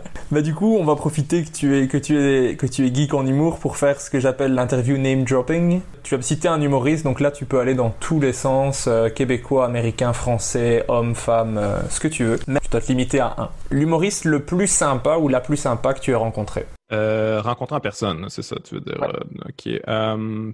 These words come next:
Speaker 2: plus sympathique. Euh, je te dirais que, euh, je, ben, toi, t'as l'air de tenir beaucoup au courant, fait que probablement tu sais c'est qui, mais Simon Leblanc, euh,
Speaker 3: Oui.
Speaker 2: c'est un humoriste, euh,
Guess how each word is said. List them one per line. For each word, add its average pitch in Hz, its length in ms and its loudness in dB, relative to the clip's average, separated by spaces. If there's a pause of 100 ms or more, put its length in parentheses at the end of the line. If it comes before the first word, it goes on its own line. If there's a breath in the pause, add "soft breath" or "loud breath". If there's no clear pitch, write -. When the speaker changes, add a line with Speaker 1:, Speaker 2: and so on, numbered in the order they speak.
Speaker 2:
plus 160 180 -6
sympathique. - 1200 -6 (240)
Euh, 170 300 -2
je - 120 -10
te 123 100 -6
dirais 120 560 -6
que, 170 640 -4 (280)
euh, 110 920 -2 (160)
je, - 600 -8
ben, 104 180 -2 (280)
toi, 135 140 -4
t'as 107 100 -2
l'air 104 280 0
de 98 140 -2
tenir 113 340 -4
beaucoup 107 240 -4
au 113 40 2
courant, 113 300 -2
fait 110 140 -6
que - 180 -6
probablement 107 560 -2
tu - 100 -10
sais - 140 -6
c'est 104 200 -6
qui, - 280 -4
mais 120 120 0
Simon 135 420 -2
Leblanc, 113 560 0 (680)
euh, 98 840 0
Speaker 3:
Oui. - 80 -4
Speaker 2:
c'est - 240 -10
un 104 220 -2
humoriste, 107 760 -2
euh, 98 680 0